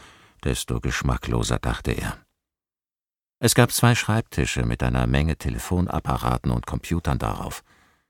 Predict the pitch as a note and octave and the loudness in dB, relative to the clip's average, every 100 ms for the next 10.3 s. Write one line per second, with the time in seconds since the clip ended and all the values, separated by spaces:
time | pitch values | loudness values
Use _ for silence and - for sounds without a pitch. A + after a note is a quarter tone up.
0 | _ _ E2 - E2+ D2 D2 C2 C#2 C#2 | _ _ 0 2 2 2 4 2 2 0
1 | B1+ C2 C2+ C#2 D2+ C#2+ - - - - | 0 0 0 2 2 2 -2 -18 -20 -20
2 | - - A#2+ G#2 G2 E2+ G2 - D#2+ D#2 | -8 4 6 8 6 4 4 2 0 0
3 | D2+ D#2+ E2+ - - - _ - D#2+ - | 0 2 0 0 -6 -20 _ -4 -4 -4
4 | - D2 C#2 - A#1+ - C2 A#1+ D#2 F2 | -2 2 2 0 -2 -2 -2 0 2 2
5 | C#2+ D#2 - B1+ B1 - A2+ - C#2+ - | 2 -2 -2 -2 -2 0 0 2 -4 -2
6 | B1 - F#2 - - C2 D2+ E2+ D2+ - | 0 2 0 0 0 2 4 4 2 0
7 | C#2 B1+ D2 - A1+ - - - _ _ | -2 -2 -2 -2 -4 -4 -8 -10 _ _
8 | _ _ _ _ _ _ _ _ _ - | _ _ _ _ _ _ _ _ _ 2
9 | A#2 C3 B2 A#2 G2 F2+ G2 B2 D#2+ C2 | 4 6 4 4 4 4 4 4 2 4
10 | F#2 - C2+ | 4 2 0